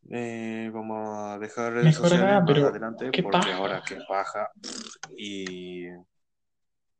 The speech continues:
Speaker 1: y nada. Yo por ahora me
Speaker 2: Sí, de
Speaker 1: despido.
Speaker 2: buena.
Speaker 1: No vamos a ver la segunda edición. Si es que hay o-, otra segunda edición, seguramente sí, con un invitado de, de elección al azar, porque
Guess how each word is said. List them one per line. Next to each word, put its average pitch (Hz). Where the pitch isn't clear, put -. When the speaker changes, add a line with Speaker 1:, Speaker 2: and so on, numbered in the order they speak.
Speaker 1:
y 104
nada. 98
Yo 104
por 104
ahora 107
me 101
Speaker 2:
Sí, 104
de 107
Speaker 1:
despido. 95
Speaker 2:
buena. 90
Speaker 1:
No 104
vamos 95
a 92
ver 98
la 98
segunda 98
edición. 107
Si -
es 95
que 104
hay 101
o-, 98
otra 98
segunda 101
edición, 120
seguramente 107
sí, 127
con 107
un 120
invitado 123
de, 95
de 95
elección 98
al 92
azar, 107
porque 87